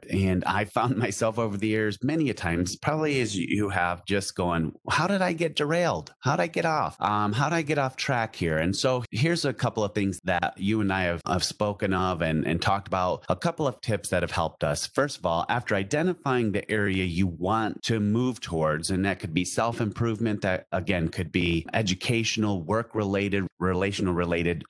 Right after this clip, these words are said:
you write it down. I mean, the physical act of writing it down using the smart method. So specific,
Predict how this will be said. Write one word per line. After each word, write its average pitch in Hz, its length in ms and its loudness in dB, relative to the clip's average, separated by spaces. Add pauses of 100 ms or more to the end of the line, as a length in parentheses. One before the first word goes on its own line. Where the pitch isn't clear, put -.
(120)
you 92 460 2 (160)
write 123 280 0
it 175 220 -4
down. 90 600 0
I 95 100 0
mean, 101 240 2
the 87 80 0
physical 147 540 -2
act 104 300 0
of 82 140 -2
writing 110 380 0
it 123 160 -2
down 85 440 0
using 135 460 0
the 92 100 -2
smart 95 480 0
method. 90 600 0
So 82 500 0
specific, - 840 0